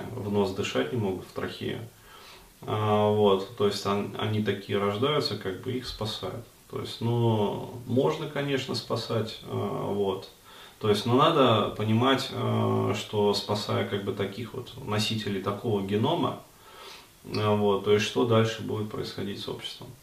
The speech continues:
То есть, э, щас я могу, из-за чего их спасают, э, ну, могу сказать, а, медицина,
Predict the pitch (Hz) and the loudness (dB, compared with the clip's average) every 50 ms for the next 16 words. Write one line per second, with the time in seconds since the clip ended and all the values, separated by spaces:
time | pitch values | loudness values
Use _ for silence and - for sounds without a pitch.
0 | - - - - - - - - - - - 117 117 110 110 - - 127 120 113 | -20 -20 -20 -20 -20 -20 -20 -20 -20 -6 0 2 4 4 4 2 0 2 4 6
1 | 113 113 110 - - 175 170 170 - 143 135 135 135 131 131 131 120 113 104 107 | 6 8 6 6 4 2 2 2 2 2 2 4 4 6 6 6 6 6 4 2
2 | 107 107 - 117 110 107 104 98 98 95 95 - - - 87 - - - 107 107 | 0 -2 -2 -2 0 2 2 2 2 2 0 0 -2 -4 -4 -6 -4 -2 -2 0
3 | - - 110 107 101 95 92 - - - - - - - - - - 90 - - | 0 0 2 2 2 2 0 -2 -6 -10 -10 -8 -8 -6 -6 -6 -6 -6 -6 -6
4 | - - - - - 107 117 113 104 104 101 104 98 - - 104 101 104 95 95 | -8 -10 -10 -6 -2 0 2 4 4 4 2 0 -2 0 0 0 2 2 0 -2
5 | - - - - - - - - - 110 110 110 107 107 107 104 104 104 98 95 | -4 -8 -12 -14 -16 -16 -12 -4 0 2 4 4 4 6 6 6 8 8 6 6
6 | 113 117 120 120 120 117 - - - 123 107 95 - - | 6 6 6 6 4 4 2 2 2 2 2 2 0 -2